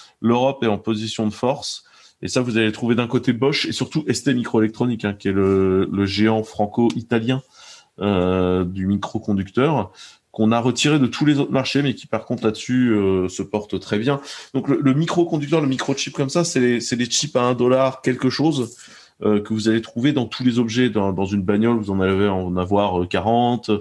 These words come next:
euh, dans, euh, tous les bidules qui ont un écran. En général, c'est un microchip, hein. Dans, dans la macaire, vous allez trouver un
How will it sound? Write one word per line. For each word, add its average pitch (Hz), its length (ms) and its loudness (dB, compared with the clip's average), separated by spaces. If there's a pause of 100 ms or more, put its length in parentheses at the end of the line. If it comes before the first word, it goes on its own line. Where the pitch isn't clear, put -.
(520)
euh, 95 320 0
dans, 101 440 2
euh, 92 40 2
tous 92 160 -6
les 117 120 2
bidules 104 280 -4
qui - 140 -12
ont 92 40 2
un 90 60 0
écran. 120 280 0
En 110 40 0
général, 107 320 0
c'est - 180 -10
un 101 60 -2
microchip, - 560 -2
hein. 90 100 0
Dans, 85 280 -2
dans 85 100 0
la 85 140 0
macaire, 85 360 -2
vous 101 200 -2
allez 87 100 2
trouver 98 320 -2
un 101 160 2